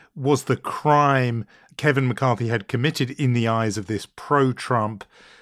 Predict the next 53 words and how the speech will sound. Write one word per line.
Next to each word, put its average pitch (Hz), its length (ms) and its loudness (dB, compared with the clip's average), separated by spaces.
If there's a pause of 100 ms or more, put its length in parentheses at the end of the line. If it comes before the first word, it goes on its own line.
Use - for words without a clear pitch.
sort - 160 -12
of 98 80 -8
maga, 120 520 2
Make 117 240 -2
America 117 360 -2
Great 113 280 -4
Again 104 280 -6
faction? 117 720 -6 (380)
Was 160 360 2
it 196 140 2
the 120 120 0
fact 104 420 -4
that 117 120 -6
McCarthy 117 520 -2
had, 107 300 0 (500)
you 147 100 -4
know, 107 140 -6 (120)
sat - 400 0
down 135 280 6
with 117 140 0
the 110 60 -6
devil 135 380 6
in 113 80 0
the 107 80 -4
form 135 240 -2
of 104 80 -6
Joe 113 200 0
Biden 107 380 0
and 101 280 -4
come 127 300 0
to 107 180 -4
a 101 60 -4
deal 113 400 0
to - 120 -10
keep 113 240 -6
the 110 100 -12
U 107 180 -4
S 98 140 -8
government 101 380 -10
open? 139 420 -6 (440)
Or 120 100 -6
was 110 120 -4
there 110 100 0
some 143 200 2
other 117 200 4
statement 151 440 0
or 104 140 -2
actions? 123 460 -4
What 196 200 0
was 160 160 2
the 151 120 2
last 135 420 6
straw 143 520 2